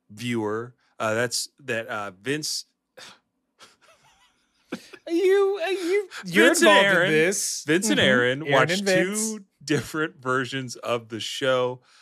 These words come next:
Speaker 1: I watched the English dub, <laughs> and Aaron watches the Japanese subtitle version. And it's so funny tonight because
Speaker 2: I, I love that.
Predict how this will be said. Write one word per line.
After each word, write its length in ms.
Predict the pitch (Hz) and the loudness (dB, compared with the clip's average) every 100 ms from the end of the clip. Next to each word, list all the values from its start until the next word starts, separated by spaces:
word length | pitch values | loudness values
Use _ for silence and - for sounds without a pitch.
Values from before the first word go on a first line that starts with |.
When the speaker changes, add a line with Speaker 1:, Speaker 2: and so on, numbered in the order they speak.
| - | -10
Speaker 1:
I 220 | 135 120 | -4 -2
watched 400 | 120 113 110 - | 0 -2 -4 -8
the 260 | 107 101 139 _ | -12 -12 -14 _
English 480 | 160 147 139 127 - - | -8 -6 -4 -6 -8 -2
dub, 420 | 175 170 156 - | 2 2 0 -6
<laughs> 40 | |
and 340 | 135 - - 190 | -10 -8 -12 -10
Aaron 120 | - - - | -10 -10 -8
watches 560 | 139 - - 165 - - | -8 -8 -8 -8 -8 -10
the 180 | 139 117 147 | -14 -14 -10
Japanese 580 | 156 131 - 131 120 - | -6 -4 -6 -12 -12 -10
subtitle 680 | - 170 170 165 160 160 | -4 -2 -2 -2 -2 -2
version. 480 | 151 165 160 151 156 147 - - - _ 208 | -4 -2 -2 -4 -8 -10 -20 -20 -20 _ 2
And 140 | 156 | 2
it's 160 | 131 - | 2 -2
so 440 | - - 165 190 | -4 2 4 4
funny 420 | 185 160 160 165 | 2 0 0 0
tonight 460 | 156 147 151 156 - _ - - - | -4 -2 -2 -2 -6 _ -20 -20 -6
because 840 | 139 - 139 135 185 220 220 - _ _ _ | -6 0 2 4 4 2 0 -8 _ _ _
Speaker 2:
I, 100 | 170 | -4
I 20 | 180 | -2
love 720 | 180 185 202 226 240 190 156 | -2 2 6 4 2 -8 -2
that. 720 | 156 139 127 135 - - - | 2 2 0 -2 -6 -8 -8